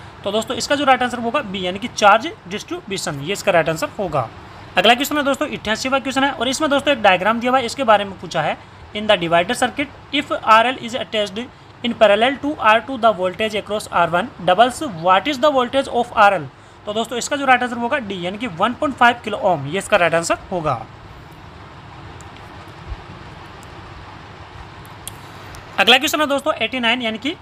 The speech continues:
उन्नीसवाँ, "The main advantage of P C M is।" तो दोस्तों इसका जो right answer होगा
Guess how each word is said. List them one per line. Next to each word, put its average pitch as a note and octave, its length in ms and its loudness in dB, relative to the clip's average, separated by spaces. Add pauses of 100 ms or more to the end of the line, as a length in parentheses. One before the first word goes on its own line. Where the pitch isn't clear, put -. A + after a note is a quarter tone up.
(100)
उन्नीसवाँ, F#3+ 380 -2 (200)
"The G3 180 6
main A3 380 4
advantage A#3 560 0
of C4 220 -4
P C#4+ 100 -2
C C#4 180 0
M D#4 120 -8
is।" G#3 200 -6
तो A3+ 80 -6
दोस्तों A#3+ 240 -4
इसका C4+ 160 -4
जो C4 80 -2
right A#3 180 6
answer A3+ 160 -2
होगा A#3+ 220 -2